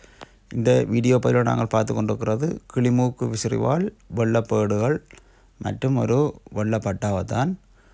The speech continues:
ஆ, இந்த வீடியோவில் தெரிகிற இந்த பேடுகள் ரெண்டுக்கும் இந்த சேவலுக்கும் வயசு இப்போ வந்து ஏழு மாதம்தான். இந்த பேடுகளை பார்த்தா தெரியும், இன்னும் முட்டைக்கு வேற இல்லை. அதோட அந்த பூவெல்லாம் வந்து பார்த்தீங்கன்னு சொல்லி சொன்னா இன்னும் வைக்கவே இல்லை.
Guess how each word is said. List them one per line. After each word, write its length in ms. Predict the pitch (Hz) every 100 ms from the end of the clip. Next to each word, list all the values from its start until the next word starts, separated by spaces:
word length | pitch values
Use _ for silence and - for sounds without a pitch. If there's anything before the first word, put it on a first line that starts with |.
| _ _ -
ஆ, 320 | - 117 110
இந்த 200 | 110 110
வீடியோவில் 800 | 110 113 120 120 120 120 120 117
தெரிகிற 480 | 110 113 117 117 117
இந்த 180 | 113 110
பேடுகள் 440 | 107 117 120 120
ரெண்டுக்கும் 680 | 113 117 117 123 143 139 165 - - - - - -
இந்த 140 | 117 110
சேவலுக்கும் 500 | 120 123 120 127 117
வயசு 340 | 117 123 127
இப்போ 220 | 117 123
வந்து 340 | 117 117 165 -
ஏழு 260 | 135 135 120
மாதம்தான். 680 | 110 110 117 110 127 190 - - - - _ -
இந்த 180 | - 120
பேடுகளை 300 | 135 135 135
பார்த்தா 260 | 135 135 135
தெரியும், 340 | 135 127 120
இன்னும் 180 | 123 123
முட்டைக்கு 380 | 120 127 139 131
வேற 240 | 127 127
இல்லை. 380 | 113 113 131 185 _ _ _ -
அதோட 680 | 127 123 120 135 143 131 113
அந்த 440 | 117 117 117 113 117
பூவெல்லாம் 640 | 135 135 131 127 127 123 123
வந்து 100 | 120
பார்த்தீங்கன்னு 340 | 117 117 113
சொல்லி 180 | 110 110
சொன்னா 260 | 117 139
இன்னும் 460 | 139 117 127 123 107
வைக்கவே 440 | 104 104 131 123
இல்லை. 300 | 107 104 143